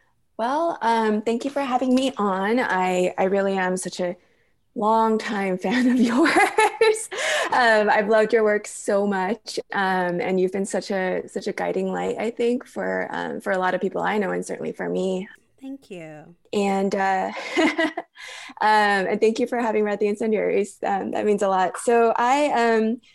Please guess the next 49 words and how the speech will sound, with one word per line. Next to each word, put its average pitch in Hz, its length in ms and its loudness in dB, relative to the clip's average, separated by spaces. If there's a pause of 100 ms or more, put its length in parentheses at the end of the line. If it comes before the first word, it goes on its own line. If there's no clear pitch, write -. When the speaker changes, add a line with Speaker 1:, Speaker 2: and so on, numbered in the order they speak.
(120)
Speaker 1:
how 349 140 0
am 480 140 4
I 480 180 4
feeling 392 280 0
right 214 240 0
now? 190 520 -2 (720)
Oh, 294 160 -2
Lord. 196 580 0 (320)
I 247 60 -12
feel 302 180 4
as 294 140 6
<laughs> - 0 -
though 427 600 2 (340)
that's 359 160 2
the 359 60 6
only 330 160 6
way 311 160 4
I 294 80 4
can 302 160 0
answer 240 760 2 (300)
how 240 260 -4
things 233 240 0
are 220 60 0
going 220 340 0
right 196 240 -2
now, 180 220 -4
just 190 180 -8
with, 196 140 -12
like, 190 240 -8
oh, 202 100 -6
God. 190 720 -4
Um, 185 640 -4 (720)
I 220 60 2
was 269 100 -2
telling 277 340 -2
a 262 80 -2
friend 240 380 -2
that 202 80 -2
I 202 80 -2
feel 208 240 -2
as 208 220 -2
though, 202 200 0
an 185 140 -4
Asian 202 340 -4
friend, 180 320 -8
an - 100 -8
Asian 196 260 -6
woman 196 280 -6
friend, 262 460 -6